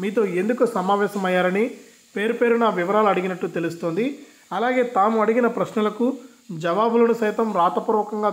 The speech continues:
తీసుకున్నట్టు తెలుస్తోంది. అవినాష్ విచారణ మొత్తాన్ని ఆడియో, వీడియో రికార్డు కూడా చేసింది. మొత్తంగా వైఎస్ అవినాష్ రెడ్డిని ఐదు గంటల పాటు సీబీఐ అధికారులు అయితే విచారించారు. ఉదయం పది గంటలకు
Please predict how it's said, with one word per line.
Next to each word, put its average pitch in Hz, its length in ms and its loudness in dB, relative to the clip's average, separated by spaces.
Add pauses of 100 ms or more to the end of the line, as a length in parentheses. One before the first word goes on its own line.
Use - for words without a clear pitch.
తీసుకున్నట్టు 180 540 -8
తెలుస్తోంది. 165 500 -4 (520)
అవినాష్ 240 440 0
విచారణ 214 340 0 (120)
మొత్తాన్ని 202 380 0 (480)
ఆడియో, 220 240 2 (160)
వీడియో 202 220 2 (100)
రికార్డు 185 360 -4
కూడా 180 220 0
చేసింది. 175 400 -6 (480)
మొత్తంగా 254 400 0 (120)
వైఎస్ 220 380 2
అవినాష్ 208 340 0
రెడ్డిని 190 280 -2 (520)
ఐదు 233 160 -2 (100)
గంటల 214 220 0 (100)
పాటు 208 200 0 (140)
సీబీఐ 190 340 0
అధికారులు 175 360 -2
అయితే 156 140 -6 (100)
విచారించారు. 165 580 -4 (520)
ఉదయం 240 220 0 (100)
పది 202 200 2
గంటలకు 240 360 2